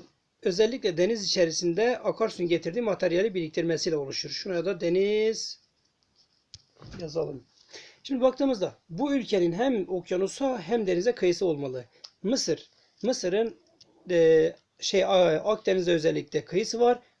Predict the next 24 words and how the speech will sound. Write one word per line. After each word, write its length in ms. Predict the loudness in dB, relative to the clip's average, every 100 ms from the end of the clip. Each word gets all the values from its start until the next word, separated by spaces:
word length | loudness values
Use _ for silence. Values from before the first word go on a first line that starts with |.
| -6
Bir 80 |
de 80 | -4
Kızıldeniz'e 560 | -4 -2 0 0 -2 -6
kıyısı 280 | -4 -6 -6
var. 100 | -4
Herhangi 380 | 0 0 0
bir 60 | -2
okyanusa 460 | -2 -2 -4 -6 -4
kıyısı 280 | -4 0
yok. 200 | -2 0
O 40 | -2
zaman 180 | -2 -2
Mısır 200 | -2 -2
olmaz. 420 | -2 -4 -10 -14 _ -20 _ -8
Mısır'ın 340 | -6 -4 -2
olduğu 220 | 0 -2
şıkları 400 | -4 -6 -4 -4
silelim. 340 | -2 -4 -4 -6 _ _ _ -20 -20 -20
Fransa'ya 580 | -10 -2 0 0 2 4
baktığımızda 520 | 2 0 -2 0 0
hem 260 | 0 2 0
Akdeniz'e 500 | -4 -2 -2 0 -2
kıyısı 420 | 0 -2 -2 0
var 260 | 0 0